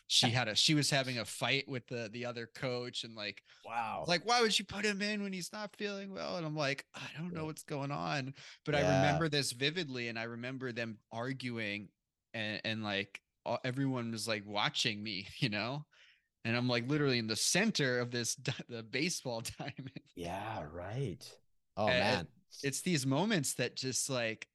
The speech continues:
Speaker 1: um, they leave a, a physical impression,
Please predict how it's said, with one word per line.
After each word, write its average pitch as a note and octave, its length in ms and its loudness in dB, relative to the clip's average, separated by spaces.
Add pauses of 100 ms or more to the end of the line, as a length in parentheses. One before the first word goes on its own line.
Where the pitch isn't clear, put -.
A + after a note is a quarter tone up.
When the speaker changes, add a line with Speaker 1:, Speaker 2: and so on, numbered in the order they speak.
(120)
Speaker 1:
um, G#2 480 -6 (440)
they B2 220 2
leave C3 300 2
a, A2 320 0
a A2+ 140 -2 (280)
physical C#3 500 -4
impression, A2+ 960 -4